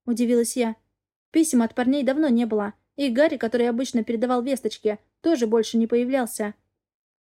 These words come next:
"Они очень гордятся тобой, Ирина. А о новостях расспросишь их сама.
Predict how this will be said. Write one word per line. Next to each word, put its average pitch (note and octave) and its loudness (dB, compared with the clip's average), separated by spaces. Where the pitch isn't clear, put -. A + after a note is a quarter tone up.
"Они C#4 2
очень E4+ 2
гордятся C4+ 2
тобой, A#3+ 4
Ирина. A3+ -2
А B3 2
о B3+ 4
новостях B3+ 2
расспросишь B3 -2
их B3 -6
сама. A3 -2